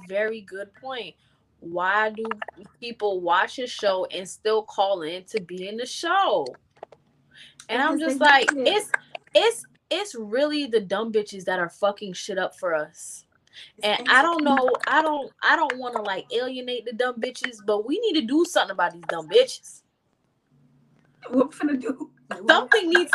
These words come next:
Speaker 1: to be done with these dumb bitches. I don't know. Something, something needs to be done.
Speaker 2: Sis,
Speaker 1: I
Speaker 2: there
Speaker 1: don't
Speaker 2: are
Speaker 1: know
Speaker 2: people
Speaker 1: what
Speaker 2: who
Speaker 1: it is.
Speaker 2: believe him.
Speaker 1: Huh? Huh?
Speaker 2: There are people who believe him.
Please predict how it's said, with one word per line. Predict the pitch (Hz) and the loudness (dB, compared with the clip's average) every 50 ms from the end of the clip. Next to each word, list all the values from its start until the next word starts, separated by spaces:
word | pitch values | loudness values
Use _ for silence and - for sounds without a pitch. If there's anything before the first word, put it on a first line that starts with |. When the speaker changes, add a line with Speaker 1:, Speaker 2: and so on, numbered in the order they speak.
| - - | -2 -2
Speaker 1:
to | 302 | -4
be | 233 233 233 208 | -4 -4 -8 0
done | 190 226 262 302 320 320 302 | 2 4 6 6 6 6 4
with | 269 254 | 4 2
these | 226 247 240 233 | 0 -8 -10 -4
dumb | 196 226 226 226 214 | -2 -2 0 -2 -2
bitches. | 208 254 262 254 - 208 - - _ _ | -2 -2 -2 -2 -4 -12 -14 -14 _ _
I | 240 294 320 339 302 240 | 6 6 6 6 4 2
don't | 220 254 269 277 262 220 226 | -2 -2 -2 -2 -6 -10 -10
know. | 220 214 196 - 151 - 240 - - - - - - | -8 -8 -8 -8 -10 -14 -18 -14 -14 -14 -12 -4 -2
Something, | 294 311 349 370 - - 233 196 156 151 147 147 175 _ - - | -2 -2 -2 -6 -10 -10 -10 -10 -10 -10 -14 -18 -18 _ -18 -12
something | - - 277 294 320 311 - 269 247 226 | -8 -6 -6 -6 -6 -8 -12 -12 -12 -10
needs | 220 214 208 - | -12 -12 -14 -16
to | - 196 | -16 -10
be | 190 196 175 | -8 -8 -6
done. | 165 170 151 135 | -6 -6 -6 -4
Speaker 2:
Sis, | 320 370 370 | -6 0 4
Speaker 1:
I | - 254 277 | 4 6 6
Speaker 2:
there | 294 277 | 6 4
Speaker 1:
don't | 254 | 4
Speaker 2:
are | 226 | 4
Speaker 1:
know | 208 185 180 | 2 0 0
Speaker 2:
people | 185 190 240 | -2 -2 2
Speaker 1:
what | 269 269 277 269 269 | 2 4 4 4 2
Speaker 2:
who | 302 285 | 0 0
Speaker 1:
it | 285 | 0
is. | 262 339 370 370 - 392 359 | 0 0 -2 -4 -8 -8 -8
Speaker 2:
believe | 294 262 | -6 -6
him. | 226 202 190 - - - - - _ _ _ _ _ _ - - _ _ _ - | -8 -10 -14 -20 -20 -20 -20 -20 _ _ _ _ _ _ -20 -20 _ _ _ -8
Speaker 1:
Huh? | 311 302 - _ _ _ _ | -8 -8 -8 _ _ _ _
Huh? | 285 277 339 554 587 - _ - - - - _ _ _ _ | 2 2 2 2 -2 -6 _ -10 -10 -10 -20 _ _ _ _
Speaker 2:
There | - 226 262 277 - | -4 -4 -2 -2 -4
are | 269 285 269 | -6 -8 -8
people | - 285 277 277 277 269 269 | -8 -10 -10 -10 -10 -12 -10
who | 269 269 254 | -10 -10 -10
believe | - 220 214 214 226 240 254 262 | -10 -14 -14 -14 -16 -16 -16 -10
him. | 262 294 294 262 - - - | -6 -4 -4 -4 -6 -12 -16